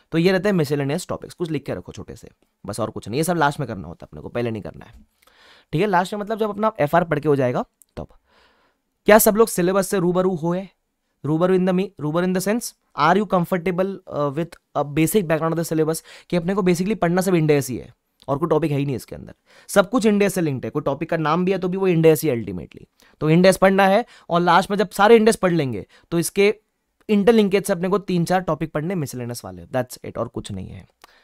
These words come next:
यस, अम, सर, न्यू सिलेबस में भी सेम रहेगा क्या? भैया, न्यू सिलेबस ही यही है।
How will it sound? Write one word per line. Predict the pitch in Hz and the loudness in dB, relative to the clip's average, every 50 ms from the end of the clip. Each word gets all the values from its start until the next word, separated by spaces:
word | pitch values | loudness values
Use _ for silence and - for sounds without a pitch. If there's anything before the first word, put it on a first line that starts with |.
| _ _ - | _ _ -16
यस, | 78 69 - - - - - _ _ _ _ _ _ _ _ _ _ _ _ _ - | -16 -14 -14 -14 -16 -16 -18 _ _ _ _ _ _ _ _ _ _ _ _ _ 2
अम, | 131 147 147 151 151 156 156 156 156 160 160 160 | 4 6 8 8 8 8 8 6 6 4 2 2
सर, | - - 165 160 | 2 2 4 4
न्यू | 160 160 175 175 | 4 4 4 4
सिलेबस | - 175 170 170 165 170 160 | 2 2 2 2 2 2 0
में | 175 165 | 0 0
भी | 165 | 0
सेम | 151 165 160 156 151 | 0 0 0 2 2
रहेगा | 147 143 143 | 0 0 -2
क्या? | 139 156 147 | -2 0 0
भैया, | 156 160 | 2 2
न्यू | 156 156 151 | 2 2 2
सिलेबस | 143 156 143 139 139 123 | 0 0 -2 -2 -2 -4
ही | 135 127 | -4 -6
यही | 107 87 | -8 -10
है। | - | -12